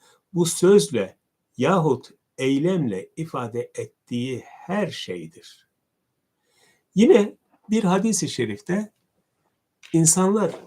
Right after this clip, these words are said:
hakikaten mütevekkil olsalardı, tevekkül etselerdi, Allah'a güvenselerdi sadece, Cenab-ı Hak onları kuşları beslediği gibi beslerdi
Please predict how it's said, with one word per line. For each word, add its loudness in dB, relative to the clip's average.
hakikaten -4
mütevekkil -4
olsalardı, -6
tevekkül -8
etselerdi, -8
Allah'a -8
güvenselerdi -10
sadece, -12
Cenab-ı 8
Hak 0
onları 0
kuşları -6
beslediği -8
gibi -20
beslerdi -12